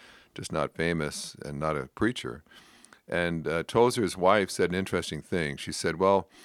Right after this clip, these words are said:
with A W Tozer, I had no doubt that he loved God." And she said,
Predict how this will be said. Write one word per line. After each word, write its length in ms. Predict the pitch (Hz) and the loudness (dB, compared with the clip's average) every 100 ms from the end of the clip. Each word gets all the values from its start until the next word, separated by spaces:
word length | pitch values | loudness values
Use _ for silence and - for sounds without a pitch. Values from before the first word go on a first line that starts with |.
| - - - | -20 -16 -4
with 140 | 95 | 2
A 120 | 123 139 | 2 4
W 240 | 123 107 | 2 2
Tozer, 580 | - 104 95 90 80 - | 2 4 4 2 -2 0
I 120 | 87 | 0
had 200 | 101 90 | 2 0
no 220 | 92 110 | 2 2
doubt 420 | 104 95 85 67 71 | 2 4 4 2 -4
that 140 | 73 | -6
he 140 | 87 | -4
loved 260 | 76 76 73 | -2 -2 -2
God." 380 | - 73 64 78 _ _ _ _ _ _ _ _ - | -2 -2 -4 -10 _ _ _ _ _ _ _ _ -8
And 140 | 110 107 | -4 -2
she 160 | - 101 | 0 0
said, 340 | - 107 | 4 4